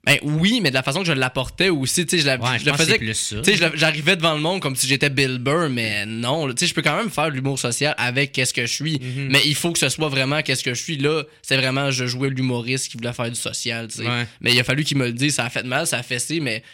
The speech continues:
Speaker 1: après ça, à la fin de la session, j'ai écrit un numéro qui était sur le rigolfeur, qui a finalement comme bien marché, puis ça a été ça, que là, ça a été comme le premier comme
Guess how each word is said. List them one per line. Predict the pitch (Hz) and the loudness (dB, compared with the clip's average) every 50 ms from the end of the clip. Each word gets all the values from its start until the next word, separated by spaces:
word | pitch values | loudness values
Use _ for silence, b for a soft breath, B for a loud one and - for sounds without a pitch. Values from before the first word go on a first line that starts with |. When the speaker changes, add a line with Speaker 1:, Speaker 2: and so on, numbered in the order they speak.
| B B B B B B | B B B B B B
Speaker 1:
après | 123 127 131 127 120 | -2 -2 0 0 0
ça, | 123 151 | 0 0
à | |
la | 143 | 0
fin | 139 | 0
de | 131 | 0
la | 127 | 0
session, | 123 127 120 139 139 | -2 -2 0 0 -2
j'ai | 131 123 | -2 -2
écrit | 117 127 127 | -2 -2 -2
un | 127 | 0
numéro | 127 123 123 123 143 | 0 -2 -2 -4 -4
qui | 135 127 | -6 -4
était | 120 123 | -4 -4
sur | 120 123 | -4 -4
le | 123 123 | -6 -6
rigolfeur, | 120 127 123 127 127 120 120 - - 117 113 135 - 147 - _ B B B B B B B B B B B B - - | -6 -6 -6 -6 -6 -6 -6 -8 -8 -8 -6 -8 -10 -12 -14 _ B B B B B B B B B B B B -14 -8
qui | - - - 165 170 165 160 143 | -6 -2 -2 0 0 0 0 0
a | 113 120 | -2 -4
finalement | - - 135 127 127 135 139 135 | -4 -2 -2 -2 0 -2 -2 -2
comme | 127 120 120 | -4 -4 -2
bien | 120 123 127 | -2 -2 0
marché, | 127 123 120 117 - - 151 160 | -2 -2 -4 -4 -2 -2 -2 -2
puis | 151 - | -2 -2
ça | - 123 | -2 -2
a | |
été | 120 120 123 120 | -2 -2 -2 -2
ça, | - 143 143 139 | 0 0 -2 -2
que | - 120 | -2 -2
là, | 123 131 | -2 -2
ça | 131 123 | -2 -2
a | |
été | 127 117 | -2 -2
comme | 127 127 120 113 - - - | -2 -4 -4 -6 -10 -12 -12
le | 80 110 123 123 | -8 -6 -6 -4
premier | 117 - 135 131 131 135 143 | -4 -2 -2 0 0 0 -2
comme | 135 143 123 107 117 | -2 -4 -4 -6 -8